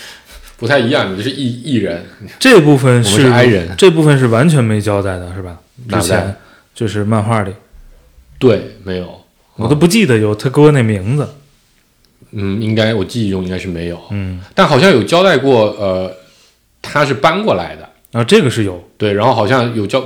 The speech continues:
Speaker 1: 不知道，不确定有没有交代过说他，他是没有爸爸的。
Speaker 2: 嗯。
Speaker 1: 嗯。哎，你说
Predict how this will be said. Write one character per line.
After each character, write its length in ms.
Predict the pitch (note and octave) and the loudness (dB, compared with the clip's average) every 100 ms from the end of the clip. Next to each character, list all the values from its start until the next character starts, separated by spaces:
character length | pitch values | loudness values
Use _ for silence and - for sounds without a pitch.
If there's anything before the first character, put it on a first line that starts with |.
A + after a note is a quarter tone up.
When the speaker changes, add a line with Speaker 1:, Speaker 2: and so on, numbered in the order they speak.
| B2 | -4
Speaker 1:
不 80 | D3+ | 0
知 60 | |
道， 120 | A#3+ G#3+ | 2 0
不 200 | - G3 | -2 -2
确 60 | |
定 100 | C4 | 0
有 60 | D3+ | 2
没 60 | |
有 40 | A#2 | 2
交 160 | B2 | 2
代 100 | A#2+ | 4
过 100 | A2 | 2
说 140 | G#2 G#2+ | 0 -2
他， 160 | A2+ | -2
他 180 | A2+ A#2 | -2 -4
是 140 | A2 A#2+ | -6 -4
没 140 | G#2 | -4
有 80 | A2+ | -2
爸 200 | C3+ C3+ | 0 -2
爸 140 | F2 | -4
的。 100 | D#2+ - _ - | -12 -20 _ -10
Speaker 2:
嗯。 300 | G#2 F#2+ F#2+ | -8 -8 -12
Speaker 1:
嗯。 280 | G#2 E2+ E2 - _ _ _ _ _ _ _ _ _ _ _ _ _ _ _ _ _ _ _ _ _ _ _ _ _ _ _ _ | -12 -12 -14 -18 _ _ _ _ _ _ _ _ _ _ _ _ _ _ _ _ _ _ _ _ _ _ _ _ _ _ _ _
哎， 80 | A2+ | -6
你 100 | B2 | -4
说 240 | A#2 C3 | -2 -2